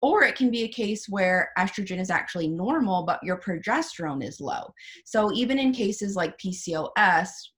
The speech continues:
oftentimes we see low progesterone, like, we don't see people ovulate and things like that. You know, there can be estrogen dominance occurring. We always say estrogen dominance is probably one of the top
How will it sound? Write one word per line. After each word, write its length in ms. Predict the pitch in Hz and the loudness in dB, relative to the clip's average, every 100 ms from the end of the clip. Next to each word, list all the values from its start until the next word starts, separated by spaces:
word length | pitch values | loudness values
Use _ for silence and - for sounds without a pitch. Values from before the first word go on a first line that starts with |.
| _ - - | _ -16 -2
oftentimes 480 | 180 185 202 185 190 | 0 0 0 -2 -2
we 120 | 175 | -6
see 260 | 180 226 226 | -6 -6 -2
low 300 | 185 165 - | 0 2 2
progesterone, 600 | 165 156 160 - 165 160 | -2 -2 -2 -2 -4 -4
like, 100 | 160 | -4
we 120 | 165 | -4
don't 200 | 165 165 | -2 -4
see 140 | - 180 | -6 -10
people 280 | 185 - 147 | -8 -8 0
ovulate 560 | 226 240 214 208 202 - | 0 2 -2 -4 -4 -4
and 100 | 180 | -6
things 220 | 170 170 | -8 -6
like 180 | 165 165 | -6 -4
that. 240 | 214 180 - - - - | 0 0 -2 -18 -16 -4
You 100 | 196 | -2
know, 100 | 180 | 2
there 180 | 190 | 2
can 200 | 196 208 | 2 0
be 80 | 185 | 0
estrogen 520 | 175 185 180 175 165 | 0 -2 -6 -6 -6
dominance 680 | 160 156 156 151 147 147 - - | -4 -4 -4 -4 -6 -8 -10 -14
occurring. 520 | - 214 180 123 165 | -10 -4 -4 -4 -4
We 100 | 180 | -2
always 240 | 202 208 | -2 -4
say 140 | 196 180 | -2 0
estrogen 400 | 202 269 311 254 | 0 -2 0 2
dominance 440 | 185 190 180 185 | 2 2 -2 -4
is 120 | 170 | -8
probably 320 | - 170 196 | -4 -2 -2
one 200 | 190 170 | -2 -4
of 120 | 170 151 | -6 -6
the 100 | 131 | -10
top 420 | - 170 170 | -2 2 2